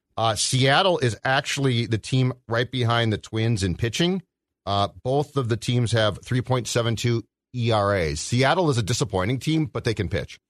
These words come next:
So you go in now and score runs, that's going to be at least legit. So this Seattle series to me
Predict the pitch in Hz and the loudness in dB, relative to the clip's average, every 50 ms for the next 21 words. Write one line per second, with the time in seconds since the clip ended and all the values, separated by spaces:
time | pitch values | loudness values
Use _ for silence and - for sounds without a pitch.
0 | _ _ _ _ _ _ _ _ _ - 127 127 131 127 156 202 190 247 247 240 | _ _ _ _ _ _ _ _ _ -2 0 2 2 2 2 4 4 4 4 4
1 | 220 208 180 185 180 160 147 147 160 165 156 139 - - 143 147 147 139 135 117 | 4 4 4 4 4 4 4 4 4 2 0 -2 -2 -2 0 0 2 2 4 4
2 | 110 120 139 170 202 196 - - - _ _ _ _ _ _ _ _ _ _ _ | 4 4 2 0 -2 -4 -6 -8 -10 _ _ _ _ _ _ _ _ _ _ _
3 | - 113 107 135 147 156 - - - 160 151 151 147 135 127 101 110 123 123 135 | -4 0 2 2 2 2 -2 -2 -2 0 2 2 2 2 0 0 2 2 2 2
4 | 135 - - 120 117 123 139 139 - _ _ _ - - 104 110 95 87 98 110 | 2 0 -2 -2 0 0 0 -2 -4 _ _ _ -8 -4 -2 -2 0 0 0 0
5 | 107 80 - _ _ _ _ _ _ _ _ _ _ _ - 135 127 123 123 107 | 0 -2 -4 _ _ _ _ _ _ _ _ _ _ _ 0 2 2 2 2 2
6 | 107 147 175 - - - - - - 160 143 123 123 131 135 139 123 - - 143 | 2 2 2 0 -2 -4 -4 -2 0 2 4 4 4 4 2 2 0 0 0 0
7 | 143 131 127 123 - - 113 107 107 104 117 123 131 120 95 | 2 2 2 0 -2 -2 -2 0 0 0 0 0 -2 -4 -8